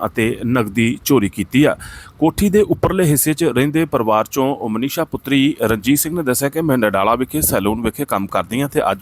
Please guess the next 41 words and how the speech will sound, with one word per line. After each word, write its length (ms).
ਫਿਰ 260
ਗਿਆਰਾਂ 200
ਵਜੇ 240
ਸੈਲੂਨ 300
'ਤੇ 120
ਚਲੀ 320
ਗਈ 100
ਤੇ 120
ਬਾਕੀ 280
ਪਰਿਵਾਰ 360
ਵਾਲੇ 180
ਵੀ 160
ਆਪੋ 260
ਆਪਣੇ 220
ਕੰਮ 200
'ਤੇ 120
ਚਲੇ 260
ਗਏ। 160
ਦੁਪਹਿਰ 500
ਦੋ 200
ਕੁ 120
ਵਜੇ 220
ਨਾਲ 200
ਗੁਆਂਢੀਆਂ 460
ਦਾ 60
ਫੋਨ 260
ਆਇਆ 200
ਕਿ 120
ਤੁਹਾਡੇ 280
ਘਰ 300
ਚੋਰੀ 300
ਹੋ 100
ਗਈ 200
ਹੈ। 120
ਜਦ 160
ਮੈਂ 140
ਆ 180
ਕੇ 100
ਵੇਖਿਆ 320
ਤਾਂ 160
ਕਮਰੇ 440